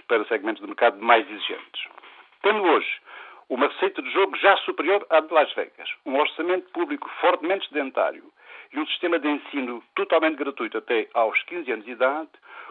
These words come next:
o Macau de hoje confirma o sucesso dos acordos que conduziram à passagem do território para a China em noventa e nove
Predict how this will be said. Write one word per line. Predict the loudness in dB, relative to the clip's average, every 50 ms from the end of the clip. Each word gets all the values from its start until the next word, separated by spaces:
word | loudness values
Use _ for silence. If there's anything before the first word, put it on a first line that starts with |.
| -16 -10 -6
o | -4 -2
Macau | -2 0 4 4 4 4 4
de | 2 0
hoje | 0 0 -2
confirma | -4 -4 -2 -2 -2 -2 -6 -6 -6 -4 -2 -2 -2
o | -4 -4
sucesso | -6 -12 -12 -10 -2 2 4 4 4 2 -4 -12 -12
dos | -8 -6
acordos | -4 0 2 4 4 4 2 0
que | -4
conduziram | -6 -8 -8 -6 -6 -2 2 4
à | 4
passagem | 4 2 -2 -6 0 2 2 2 2 0
do | -6 -6
território | -8 -8 -4 -2 -2 -2 -2 -2
para | -2 -2
a | -2
China | -2 -4 -8 -10 -12 -12
em | -14
noventa | -12 -12 -12 -12 -10 -4
e | 0
nove | 2 2 2 0 -2